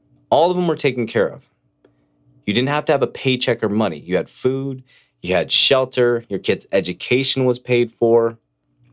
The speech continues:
but you had to work. You had to go and clock in somewhere every single day. If you had to do that,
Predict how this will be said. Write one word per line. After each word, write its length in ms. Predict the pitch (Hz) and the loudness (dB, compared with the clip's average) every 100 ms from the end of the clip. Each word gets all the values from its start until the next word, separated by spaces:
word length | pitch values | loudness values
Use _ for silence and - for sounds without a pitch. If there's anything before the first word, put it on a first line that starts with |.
| - | -2
but 240 | 113 - | -2 0
you 100 | 113 | -2
had 580 | 110 - - 156 160 143 | -4 -8 -4 -2 -2 -2
to 100 | 127 | -2
work. 460 | 113 104 - - - | 0 -2 -2 -18 -12
You 120 | 95 104 | -6 -2
had 200 | 139 165 | -2 -2
to 60 | |
go 220 | 139 123 | -2 -2
and 120 | 107 92 | -2 -8
clock 360 | - 107 - | -4 -4 -2
in 120 | 110 | -2
somewhere 360 | 101 101 92 87 | 0 -2 -2 -4
every 520 | 92 98 85 95 90 - _ _ _ | -2 -2 0 -2 -2 -6 _ _ _
single 640 | - - 98 87 85 78 _ _ _ - | -6 -2 -2 -2 -2 -4 _ _ _ -2
day. 360 | 78 85 - - _ _ _ _ _ _ _ _ _ _ - | 0 0 -4 -16 _ _ _ _ _ _ _ _ _ _ -6
If 160 | 104 120 | -2 -2
you 80 | |
had 420 | 113 - 151 180 175 | -2 -2 -2 -2 -2
to 80 | 139 | -2
do 220 | 107 156 | -2 0
that, 300 | 80 - | -2 -6